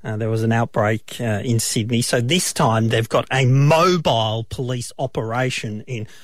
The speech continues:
Wodonga and Yarrawonga and a few other places on the border.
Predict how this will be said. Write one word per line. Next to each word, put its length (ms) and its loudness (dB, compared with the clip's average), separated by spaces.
Wodonga 640 2
and 120 0
Yarrawonga 640 0
and 100 -4
a 40 -8
few 200 -6
other 160 -8
places 460 -6
on 100 0
the 60 -2
border. 260 2